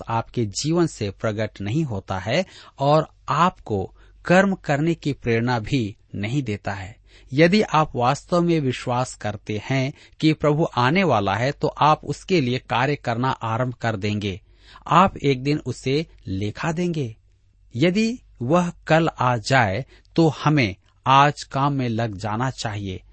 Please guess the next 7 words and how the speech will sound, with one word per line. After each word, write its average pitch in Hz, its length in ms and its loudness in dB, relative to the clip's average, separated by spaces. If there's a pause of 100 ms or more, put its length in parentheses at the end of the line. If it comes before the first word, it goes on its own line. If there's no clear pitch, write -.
(260)
हमें 190 240 4
खिड़की 165 460 0
के 156 160 0
बाहर 131 360 4
झांककर 113 580 -2 (100)
आकाश 139 560 0
में 104 180 -4